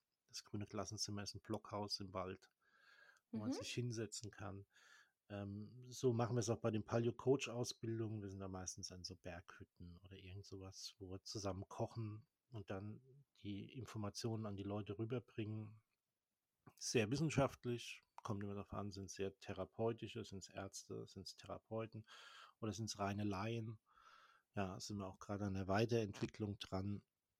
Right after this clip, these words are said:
Speaker 1: <clears throat> um dieses Thema noch mehr im Rei-, f-, gesundheitlich zu erweitern.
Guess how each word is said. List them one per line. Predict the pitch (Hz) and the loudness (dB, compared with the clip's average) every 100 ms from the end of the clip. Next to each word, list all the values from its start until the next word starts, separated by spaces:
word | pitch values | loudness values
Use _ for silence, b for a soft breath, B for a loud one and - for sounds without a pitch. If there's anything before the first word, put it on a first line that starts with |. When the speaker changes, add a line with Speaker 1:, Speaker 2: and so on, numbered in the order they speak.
| _ _ _ | _ _ _
Speaker 1:
<clears throat> | 143 127 113 107 113 - 151 - | 2 4 4 2 -4 -10 -16 -4
um | 113 107 | -2 0
dieses | 104 101 101 - | 0 0 0 -2
Thema | - 101 98 95 107 120 | -2 0 0 0 -4 -4
noch | 104 - 107 | -4 -4 -2
mehr | 98 101 101 104 | 0 2 0 -2
im | 117 95 | -6 -8
Rei-, | - 98 101 - - _ - | -6 -4 -4 -4 -12 _ -20
f-, | - - - | -16 -16 -6
gesundheitlich | - 139 131 117 113 - | 2 6 8 8 6 2
zu | - | 4
erweitern. | 107 90 98 113 98 92 | 4 4 2 0 -6 -10